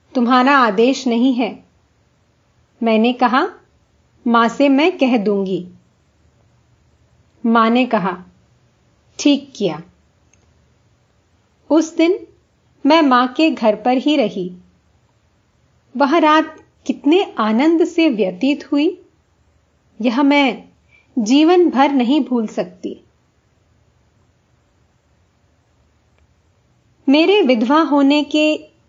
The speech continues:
एक वर्ष पहले एक दिन मैं बहुत से पपीते काटकर सब्जी बना रही थी। उसी पपीते का रस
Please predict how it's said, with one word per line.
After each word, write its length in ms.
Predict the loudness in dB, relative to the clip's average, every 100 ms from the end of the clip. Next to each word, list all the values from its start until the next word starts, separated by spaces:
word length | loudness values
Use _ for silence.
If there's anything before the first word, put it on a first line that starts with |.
| -2
एक 320 | 0 0 0
वर्ष 300 | 0 0 -4
पहले 580 | -2 -2 0 0 -2 -4 _ _ _ _ _ _ _ 0
एक 300 | 0 0 -2
दिन 360 | -2 -2 -8 _ _ _ _ _ _ _
मैं 180 | 0 2
बहुत 280 | 2 0 0
से 140 | -2
पपीते 600 | -2 -2 -2 -2 0 0
काटकर 720 | 0 0 -2 -2 0 0 0 -4 _
सब्जी 440 | -4 -4 0 0
बना 280 | 2 2 2
रही 280 | 0 -2 -4
थी। 380 | -4 -10 -10 -18 _ _ _ _ _ _ _ _ _ _ _ _ _ _ _ _ _ _ -2
उसी 280 | 0 0
पपीते 560 | 0 -2 0 -2 0 -2
का 220 | 2 2
रस 360 | 2 0 -4